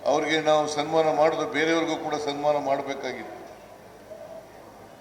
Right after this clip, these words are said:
ಆದ್ರೆ ಸಮಯದ ಅಭಾವದಿಂದ ಮಾಡಕ್ಕಾಗ್ಲಿಲ್ಲ. ಯಾಕಂದ್ರೆ ಅರವತ್ಮೂರು ಜನನೇ ಇದ್ದಾರಂತೆ.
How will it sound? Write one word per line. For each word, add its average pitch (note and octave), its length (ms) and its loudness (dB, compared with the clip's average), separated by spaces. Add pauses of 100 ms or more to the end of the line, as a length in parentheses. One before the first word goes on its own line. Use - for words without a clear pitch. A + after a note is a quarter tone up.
(2000)
ಆದ್ರೆ D3 320 2
ಸಮಯದ D#3+ 400 8
ಅಭಾವದಿಂದ D3+ 540 10
ಮಾಡಕ್ಕಾಗ್ಲಿಲ್ಲ. C#3 840 4 (680)
ಯಾಕಂದ್ರೆ B2 320 -6
ಅರವತ್ಮೂರು C#3 720 -2
ಜನನೇ C3 360 -6
ಇದ್ದಾರಂತೆ. A#2+ 500 -8